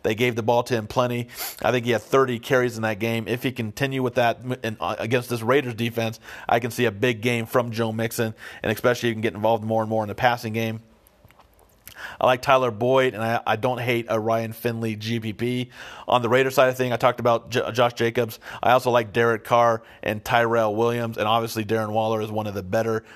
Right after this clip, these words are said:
tight ends this week. And, and, and, and on this year as well. And I don't hate the Oakland Raiders defense, even though I do think the Bengals are gonna be able to move the ball. I don't hate the Raiders defense with the, um, possible per-, turnover-prone Finley on the Bengals. Give me the Raiders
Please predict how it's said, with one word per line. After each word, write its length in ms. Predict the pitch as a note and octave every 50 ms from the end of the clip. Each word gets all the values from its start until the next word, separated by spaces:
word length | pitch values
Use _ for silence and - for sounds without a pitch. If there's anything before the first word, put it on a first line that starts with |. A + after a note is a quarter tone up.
| - _
tight 280 | - - A#2+ A2+ A2+ A2
ends 240 | A2 G#2+ G#2+ G#2+ G2+
this 180 | G#2+ G#2+ -
week. 400 | G2+ A2 A#2+ A#2+ A2+ A#2 - - - - - - - - _ _
And, 180 | - G#2+ G#2+ -
and, 220 | - A#2 A#2 - - - - -
and, 140 | G2 A2 F#2
and 160 | A2 C#3 C3
on 180 | - C#3 D3+ C#3
this 180 | A#2+ A2+ -
year 140 | C3 B2+ A#2
as 100 | G#2+ G#2+
well. 340 | G#2+ A2 G#2+ G2+ F#2+ F#2+ - - - - -
And 120 | - - A#2
I 60 | A#2+
don't 240 | A2+ A2 C3+ B2+ A#2+
hate 220 | B2+ C#3 C3 B2 A2+
the 120 | A#2 A#2+
Oakland 300 | A#2 A2+ A2 G#2 G#2 G#2
Raiders 320 | A2 A2+ A2+ G#2 G#2+ G#2
defense, 460 | G2 G2+ A#2+ A#2 A#2 - A2 G#2+ G#2 E2
even 180 | G#2+ G#2+ A2
though 80 | A2 G#2
I 60 | G#2+
do 140 | A2 A2+ A2+
think 180 | A#2+ A2+ A2
the 60 | G#2 F#2+
Bengals 200 | A2 G#2+ G#2+ G#2+
are 120 | G#2 G#2+
gonna 80 | G#2+ G#2+
be 80 | G#2
able 120 | G2 A2 A2
to 40 |
move 100 | A2 G#2+
the 60 | A2 G#2
ball. 340 | A#2 A#2+ A#2 A#2 A#2 - - - - -
I 80 | - A#2
don't 160 | B2 A#2+ G#2
hate 180 | A#2 B2 A#2+ A#2
the 60 | A2
Raiders 320 | G2+ G#2 A2 A2 G#2 G#2 G#2
defense 400 | G#2+ A2+ A2+ - A#2 G#2+ G2 G#2
with 140 | G#2 G#2 -
the, 280 | G2+ G2 F#2 - -
um, 320 | F#2 G2 G2 F#2+ F2+ F#2 - - - - - - - - _ -
possible 380 | C#3+ B2+ B2 A#2+ - A2 G#2
per-, 260 | G2+ - - C3+ C3 - -
turnover-prone 760 | - - D3 C3+ C3 A2 G#2+ G2+ - B2+ A2+ G#2+ G#2+ G#2+ G#2 - _
Finley 540 | - - - C3+ B2 A2+ A2 G#2+ G#2 G2+ - - - - -
on 160 | - A2 G2+
the 80 | G2 F#2
Bengals. 480 | G2+ A2 A2+ A2 A2+ A2+ A2 A2 - - - - - - - - F2+ F2+
Give 280 | G2 C3 D3 D3 C#3 C#3
me 220 | C#3 C#3+ C#3 C3
the 340 | A#2+ A#2+ B2 A#2+ A#2+ A#2 A2+
Raiders 640 | G#2 G#2 A#2 C3 C#3+ D3 C3 A#2+ G#2+ G2+ G2+ -